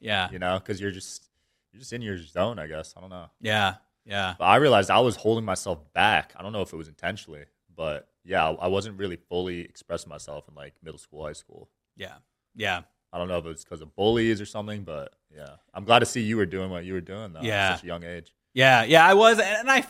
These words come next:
Speaker 1: I had some of that as well, and I think that part of it is I was focused on, like, you know, building up the, the channel and things like that, and I had also, you know, had, like, you know, gotten, uh, you know, bullied and stuff at, at a, at a certain point, but, uh, I think that, like,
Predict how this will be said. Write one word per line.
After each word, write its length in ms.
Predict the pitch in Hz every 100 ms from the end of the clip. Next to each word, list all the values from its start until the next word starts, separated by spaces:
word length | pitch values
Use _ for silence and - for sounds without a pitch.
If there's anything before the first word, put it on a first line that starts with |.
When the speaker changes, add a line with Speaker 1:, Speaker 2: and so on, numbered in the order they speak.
| -
Speaker 1:
I 160 | 214
had 220 | 220 208
some 160 | - 185
of 140 | 180
that 200 | 151 151
as 160 | 139 101
well, 360 | 110 120 135 143
and 100 | 120
I 80 |
think 260 | 113 139 127
that 140 | 123
part 220 | 113 120 123
of 100 | 123
it 100 | 117
is 120 | 110
I 120 | 117
was 240 | 123 113 -
focused 420 | 139 139 139 -
on, 200 | 123 117
like, 260 | 113 107 - _ _ _ -
you 100 | 143
know, 40 |
building 420 | 117 156 170 160
up 240 | 139 143 -
the, 220 | 139 123
the 80 | 120
channel 540 | - 127 127 127 123
and 100 | 123
things 220 | 117 123 117
like 160 | 113
that, 400 | 110 110 113 110
and 180 | 107 104 110
I 140 | 113
had 100 | 113
also, 500 | 107 107 123 107 -
you 140 | 117
know, 100 | 107
had, 240 | 98 113 104
like, 300 | 107 98 - _ _
you 80 |
know, 100 | 120
gotten, 460 | 107 110 101 107 104
uh, 220 | 107 101 92
you 80 | 110
know, 80 | 104
bullied 320 | 110 107 104
and 100 | 107
stuff 240 | - 107
at, 140 | 107 101
at 160 | 107
a, 160 | 104 95
at 60 | 107
a 80 |
certain 280 | 101 120 104
point, 340 | - 110 104 -
but, 260 | 107 98 - _ _ _
uh, 200 | 117 107
I 100 | 131
think 200 | 127 139
that, 160 | 139 127
like, 320 | 123 110 107